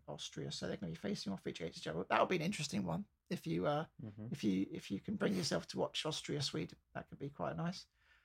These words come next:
Speaker 1: Um, our new man, Georgi Chakvetadze, is, um, continuing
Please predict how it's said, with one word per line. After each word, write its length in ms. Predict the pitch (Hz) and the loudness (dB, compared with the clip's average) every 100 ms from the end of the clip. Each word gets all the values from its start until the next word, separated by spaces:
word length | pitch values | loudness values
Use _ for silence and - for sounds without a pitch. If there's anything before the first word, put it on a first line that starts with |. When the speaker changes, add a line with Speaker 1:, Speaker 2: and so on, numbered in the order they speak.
| _ _ - | _ _ 8
Speaker 1:
Um, 420 | 214 208 190 175 - | 12 12 12 10 10
our 160 | 185 | 12
new 100 | 208 208 | 12 12
man, 220 | 208 196 | 12 12
Georgi 500 | 185 202 196 180 - _ - | 12 10 10 8 6 _ 6
Chakvetadze, 840 | - 202 185 - 208 - - 247 285 - | 8 8 8 8 8 8 8 8 8 6
is, 240 | 180 165 | 6 8
um, 500 | 180 170 170 165 175 - - | 8 8 8 4 2 -4 0
continuing 580 | 185 214 175 175 190 | 8 10 10 8 6